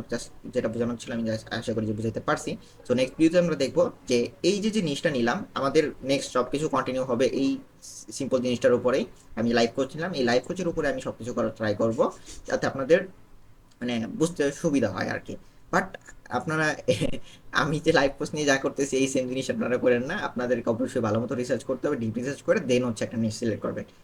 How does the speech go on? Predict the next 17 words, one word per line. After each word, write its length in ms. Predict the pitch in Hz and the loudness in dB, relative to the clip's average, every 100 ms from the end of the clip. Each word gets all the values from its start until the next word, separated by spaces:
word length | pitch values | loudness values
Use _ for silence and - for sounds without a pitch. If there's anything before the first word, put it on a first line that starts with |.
| - - | -18 -4
ঠিক 120 | 147 170 | 2 2
আছে? 140 | 269 - - - - - - | 2 -6 -14 -20 -20 -4 6
তো 60 | 139 135 | 8 8
যাই 100 | 135 202 | 6 2
হোক 100 | 208 | 2
আজকের 180 | 151 160 151 | -2 -2 -2
ভিডিওতে 220 | 156 143 | 0 0
এই 40 | 131 | -2
পর্যন্তই। 400 | 123 131 135 247 120 | 0 -2 -2 -4 -2
নেক্সট 160 | 123 - | -6 -6
ভিডিওতে 240 | 127 127 131 | -4 0 2
আমরা 120 | 131 123 | 2 2
দেখবো 200 | 117 160 226 - - - | 2 2 0 -6 -18 0
যে 60 | 120 117 | 2 2
actually 400 | - 156 156 226 - - | 2 0 2 -2 -4 -10
একটা 260 | - 139 127 123 - - - - - 113 | -4 2 4 2 0 -14 -20 -20 -12 -4
যে 80 | 123 | 0